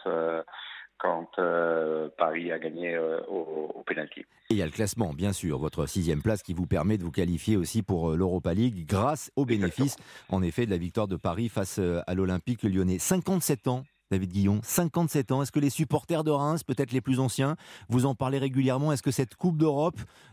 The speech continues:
Speaker 2: elle revenait régulièrement chaque saison depuis que vous êtes, euh, au club ?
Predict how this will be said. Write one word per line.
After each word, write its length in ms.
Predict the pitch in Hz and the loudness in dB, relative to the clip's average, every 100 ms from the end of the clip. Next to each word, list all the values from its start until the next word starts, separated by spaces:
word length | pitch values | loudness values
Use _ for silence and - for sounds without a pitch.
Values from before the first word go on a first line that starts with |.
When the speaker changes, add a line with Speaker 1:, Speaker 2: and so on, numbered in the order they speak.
| - | -2
Speaker 2:
elle 160 | 135 | 0
revenait 460 | 131 156 135 151 165 | 2 0 0 0 0
régulièrement 800 | 156 123 135 127 123 123 135 139 | 0 0 2 2 2 0 0 0
chaque 240 | - 135 | 0 -2
saison 320 | - 135 123 | 0 0 2
depuis 260 | 143 123 120 | 0 0 -2
que 60 | 117 | 0
vous 140 | 113 | 0
êtes, 180 | 110 117 | 2 2
euh, 260 | 110 104 101 | 2 4 2
au 80 | 107 | 2
club ? 260 | 110 123 | 2 0